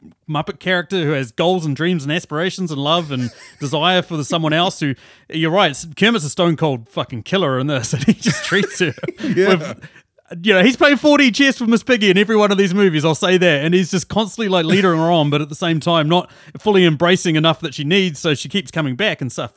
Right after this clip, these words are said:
Speaker 1: But, <laughs> yeah, like, Oz delivers hard, and, uh, like, you know, we've talked about Henson, obviously, he, he delivers hard as well, but there's just, there's so much there that you, as soon as you, like, you're right, as soon as you, like,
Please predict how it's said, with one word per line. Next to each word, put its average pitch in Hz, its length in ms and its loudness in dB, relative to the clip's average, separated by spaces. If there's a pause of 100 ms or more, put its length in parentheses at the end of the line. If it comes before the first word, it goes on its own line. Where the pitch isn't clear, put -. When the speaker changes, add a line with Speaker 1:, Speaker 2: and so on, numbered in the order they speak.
Speaker 1:
But, - 200 -8 (140)
<laughs> - 140 -20
yeah, 254 100 -2
like, 151 180 0
Oz 262 280 0
delivers 156 480 0
hard, 131 560 -2
and, 175 280 0
uh, 196 80 -4
like, 185 180 -4
you 226 180 -6
know, 208 100 0
we've 185 100 -6
talked 185 160 -4
about 131 140 -8
Henson, 139 300 -8
obviously, 143 300 -4
he, 214 260 2
he 185 60 -4
delivers 143 360 -6
hard 151 160 -2
as 143 80 -6
well, 202 180 0
but 135 200 -6 (400)
there's 233 180 -2
just, - 460 -4
there's 196 120 -6
so - 440 -6
much 196 320 -4
there 170 260 2
that 135 220 -4
you, 170 80 -4
as 151 80 -6
soon 220 240 0
as 208 100 0
you, 165 220 -4 (160)
like, 160 240 -4
you're 160 80 -6
right, 131 200 -2
as 135 100 -6
soon 220 120 -2
as 202 260 -6
you, 143 60 -20 (160)
like, 143 300 -6